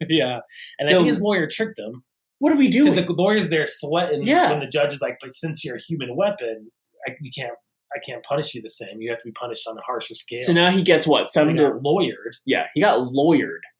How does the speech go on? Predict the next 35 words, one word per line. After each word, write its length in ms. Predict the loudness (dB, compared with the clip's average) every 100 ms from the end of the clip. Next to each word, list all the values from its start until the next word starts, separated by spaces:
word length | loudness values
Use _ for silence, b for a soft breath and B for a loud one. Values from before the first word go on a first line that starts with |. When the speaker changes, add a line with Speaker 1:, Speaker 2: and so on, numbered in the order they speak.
| _ _ _
Speaker 2:
What 80 | -2
does 80 | 2
that 160 | 0
mean? 200 | -2 -8 -2
Speaker 1:
Which 100 | 0
Speaker 2:
What? 60 | 0
Speaker 1:
is, 180 | -4 _ _ _
well, 140 | -4 -2
I 40 |
just 180 | -4 -8
mean 300 | -8 -8 -8
the 80 | -6
lawyer 280 | -4 -4 -6
played 200 | -6 -6
him. 60 | -8 _ 4
Speaker 2:
No, 200 | 4 4
Speaker 1:
The 40 |
Speaker 2:
yeah. 100 | 2
Speaker 1:
lawyers 300 | 4 4 4
wanted 200 | 2 6
Speaker 2:
Oh, 100 | 8
Speaker 1:
to 60 | 8
Speaker 2:
I 40 | 6
Speaker 1:
get 40 |
Speaker 2:
see, 140 | 4
Speaker 1:
a 40 | 2
Speaker 2:
see, 140 | 0
see, 60 | 2
Speaker 1:
plea 140 | 4
Speaker 2:
yes. 120 | 4 4
Speaker 1:
deal 180 | 4 2
and 200 | 0 -6
get 140 | -6
the 60 | -6
co-, 220 | -8 -8